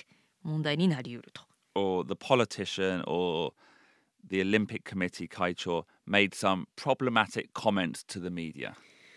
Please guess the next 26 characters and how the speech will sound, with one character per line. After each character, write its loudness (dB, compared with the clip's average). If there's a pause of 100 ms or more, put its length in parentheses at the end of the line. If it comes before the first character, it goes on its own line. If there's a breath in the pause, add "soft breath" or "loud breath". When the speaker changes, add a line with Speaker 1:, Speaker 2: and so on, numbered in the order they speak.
(220 soft breath)
Speaker 1:
は -2
い、 -2
政 0
治 -4
家 2
だ 4
っ 2
た 0
り、 0
オ 0
リ 0
ン -4
ピ -4
ッ -4 (100)
ク -2
委 0
員 -4
会 0
の -4
会 -2
長 -2 (640)
だ 2
っ -2
た 0
り 2
が、 0